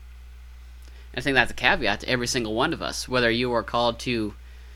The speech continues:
quote, deep theology, or if,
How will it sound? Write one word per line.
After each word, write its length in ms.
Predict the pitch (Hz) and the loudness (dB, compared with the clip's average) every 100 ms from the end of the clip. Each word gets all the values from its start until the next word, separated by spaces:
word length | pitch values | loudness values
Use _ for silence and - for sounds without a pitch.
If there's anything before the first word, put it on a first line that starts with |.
| - - - - - - - - - - - - - | -18 -16 -14 -16 -16 -18 -18 -18 -18 -18 -18 -18 -8
quote, 320 | - 131 - - 131 | 2 2 2 -4 0
deep 260 | 135 143 143 | 6 6 4
theology, 920 | - 131 113 123 156 117 107 113 131 - | -2 0 2 2 0 -4 -4 -6 -6 -4
or 300 | 117 117 120 | 2 2 2
if, 500 | 76 117 - - - | 0 -6 -8 -14 -16